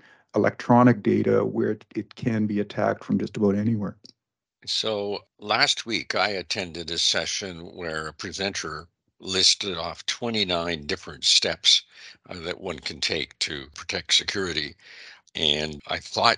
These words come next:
Speaker 2: just for the, the length of this podcast, I would say, what do you think are the five most important things a, a lawyer could do or any organization could do to keep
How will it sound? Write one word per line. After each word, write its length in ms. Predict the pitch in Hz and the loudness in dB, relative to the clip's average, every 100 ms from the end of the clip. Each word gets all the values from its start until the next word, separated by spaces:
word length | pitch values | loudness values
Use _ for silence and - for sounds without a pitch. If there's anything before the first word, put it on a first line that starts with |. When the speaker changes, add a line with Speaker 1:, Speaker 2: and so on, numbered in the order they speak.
| _ | _
Speaker 2:
just 440 | 104 95 107 - - | -4 0 4 4 2
for 160 | 95 | -6
the, 280 | 78 85 78 - 101 | -4 -4 -4 -10 -12
the 80 | - | -8
length 420 | 85 92 107 - | -6 -6 -6 -8
of 160 | 95 85 | -10 -6
this 180 | 87 - | 0 0
podcast, 800 | - 101 113 - 82 87 - - | 0 -4 -2 -2 -2 0 -2 -2
I 140 | 98 | -4
would 180 | 90 85 | -4 0
say, 400 | - 98 85 85 - - - - _ | 0 0 -4 -8 -14 -18 -18 -20 _
what 260 | - 110 - - | -4 -4 -4 -8
do 100 | 101 | -6
you 220 | 110 127 | -4 -4
think 380 | - 98 90 87 | -2 -2 -2 -8
are 120 | 87 | -10
the 160 | 80 | -8
five 600 | 85 - 113 131 151 127 85 | -8 -2 2 2 2 0 -6
most 380 | 90 85 - | -6 -4 -4
important 580 | 85 73 98 80 - 85 | -4 -6 -4 -4 -6 -14
things 640 | - 98 85 80 85 - - | -8 -2 -2 -2 0 0 0
a, 120 | 82 73 - | -8 -12 -8
a 80 | 85 | -4
lawyer 360 | 69 80 104 | -2 2 2
could 240 | 107 110 92 | 0 -4 -2
do 360 | 95 92 160 - - - _ | -2 -2 -6 -10 -20 -20 _
or 220 | - 85 | -4 0
any 260 | 90 95 82 | 0 2 0
organization 920 | 82 78 90 80 76 110 117 110 82 | 0 -2 -2 -2 2 2 2 0 -4
could 220 | - 78 | -8 -6
do 300 | 67 82 73 - - - - | -4 -4 -6 -10 -18 -12 -4
to 120 | 98 | 2
keep 440 | - - 104 - | 2 2 -2 -6